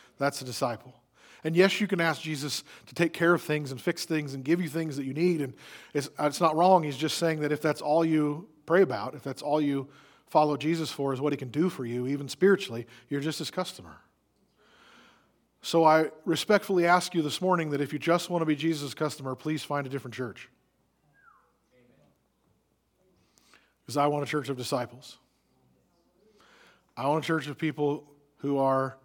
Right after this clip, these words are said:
as we sang last week, lay down lovers. As we sang this week,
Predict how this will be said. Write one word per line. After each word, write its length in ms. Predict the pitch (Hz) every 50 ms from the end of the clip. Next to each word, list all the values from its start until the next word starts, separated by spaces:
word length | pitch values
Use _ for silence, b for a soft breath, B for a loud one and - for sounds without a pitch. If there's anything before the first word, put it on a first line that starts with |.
| b b b b b b b b b _ _ _ _ _ -
as 220 | 127 135 123 123
we 80 | 135 123
sang 300 | - - 143 139 131 135
last 280 | 135 131 127 - -
week, 300 | 135 127 123 117 - b b b b b b -
lay 200 | 131 139 139 131
down 240 | 143 135 131 131 127
lovers. 380 | 127 127 113 120 113 110 110 127
As 160 | 127 120 123
we 100 | 131 123
sang 320 | 113 - 151 139 135 135
this 240 | 131 143 135 - -
week, 180 | 135 135 123